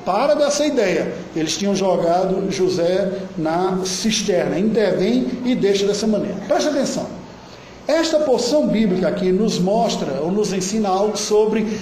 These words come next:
reações reveladoras. Facilmente nós nos sensibilizamos com vítimas de injustiças e de abusos, assim como nós ansiamos alguma punição aos seus algozes.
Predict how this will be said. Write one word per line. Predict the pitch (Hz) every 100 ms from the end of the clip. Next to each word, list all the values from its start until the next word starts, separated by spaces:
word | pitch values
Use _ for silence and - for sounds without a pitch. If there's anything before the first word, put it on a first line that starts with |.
| -
reações | 131 165 247 277 277 247 - - 233 269 254 -
reveladoras. | 170 202 254 240 226 220 180 175 175 - - - - - - - - - - - - - - - - - - - - - -
Facilmente | - - 320 339 - 277 214 240 285 208
nós | 180 226 214
nos | 226 233
sensibilizamos | - 285 247 240 214 196 - 214 208 180 - - - - - - -
com | 226 240
vítimas | - 226 277 - 208 160 147 151
de |
injustiças | 202 247 220 202 - - 220 269 262 - 285 269 - - - - - - -
e | 196
de | 175
abusos, | 214 180 214 233 226 - - - - - - - - - -
assim | 185 - 247
como | 277 302
nós | 262 254 180
ansiamos | 277 320 - 262 240 240 302 269 214
alguma | 226 208 285 320 277
punição | 262 247 226 220 240
aos | 233 226
seus | 233 220 220
algozes. | 226 185 156 156 - -